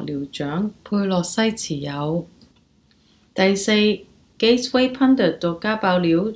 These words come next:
選舉預檢作弊，針對選舉夜進行資料分析，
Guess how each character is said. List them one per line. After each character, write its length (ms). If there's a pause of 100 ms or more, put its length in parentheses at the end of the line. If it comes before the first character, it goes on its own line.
選 380
舉 160
預 260
檢 160
作 200
弊， 340 (380)
針 260
對 220
選 280
舉 140
夜 260
進 320
行 160
資 220
料 140
分 200
析， 280